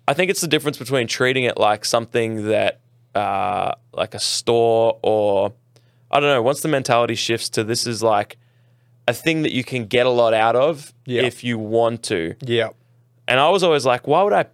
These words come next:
Speaker 1: pay to go to pax to play board games?"
Speaker 2: Yeah, yeah, yeah.
Speaker 1: And then I'm like, "Well, why would I pay to go to pax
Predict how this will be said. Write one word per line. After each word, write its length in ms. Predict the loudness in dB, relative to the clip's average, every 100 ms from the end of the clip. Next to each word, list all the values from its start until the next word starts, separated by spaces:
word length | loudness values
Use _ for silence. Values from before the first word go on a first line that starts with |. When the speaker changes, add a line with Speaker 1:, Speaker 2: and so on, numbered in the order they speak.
| _
Speaker 1:
pay 320 | -6 -2 -2 -2
to 120 | -4
go 140 | -2
to 80 | -2
pax 420 | -2 -2 -2 -2 -12
to 80 |
play 300 | -8 -4 -4 -6 _ -10
board 320 | -2 -2 -2
games?" 520 | -6 -10 -14 -16 -16 _ -4
Speaker 2:
Yeah, 160 | -2
yeah, 120 | 0 0
yeah. 220 | -2 -4 -6 _ _ -2
Speaker 1:
And 140 | 0
then 80 | 2
I'm 120 | 2
like, 260 | 2 0 -2
"Well, 160 | -2
why 200 | 2 2
would 140 | 2 2
I 260 | 2 0 -4 _ _ _
pay 340 | -4 0 2 0
to 140 | -2
go 120 | 0 0
to 80 |
pax 440 | 0 0 -2 -4